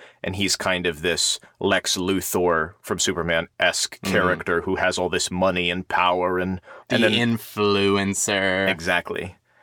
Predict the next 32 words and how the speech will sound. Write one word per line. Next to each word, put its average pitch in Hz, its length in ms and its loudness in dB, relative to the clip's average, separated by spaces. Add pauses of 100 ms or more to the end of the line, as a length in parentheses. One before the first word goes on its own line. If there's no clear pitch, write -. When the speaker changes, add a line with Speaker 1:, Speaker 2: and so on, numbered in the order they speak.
(220)
Speaker 1:
And 113 120 2
then 113 120 2
the 107 80 2
comedian, 85 680 0 (640)
who's 92 200 -4
just - 260 -2
kind 78 180 -2
of 76 100 -6
this 73 200 -4
thuggish 73 600 -2
character. 65 680 -2
Speaker 2:
<laughs> - 40 -18
"Everything's - 480 -10
a - 40 -18
joke." - 440 -14 (180)
<laughs> - 380 -8
Speaker 1:
Yeah. - 340 -2 (560)
That's 92 200 -2
his 80 160 -4
line. 82 160 -2
Speaker 2:
So - 260 -8
Speaker 1:
"Everything's 107 460 0
a 117 80 4
Speaker 2:
throwing - 40 -2 (140)
Speaker 1:
joke." 131 80 0
Speaker 2:
cigar. - 540 -8 (240)
<laughs> - 240 -10
Speaker 1:
Shooting 90 360 0
people 92 320 -4
in 101 120 -4
Vietnam. - 540 -4 (300)
So 139 360 6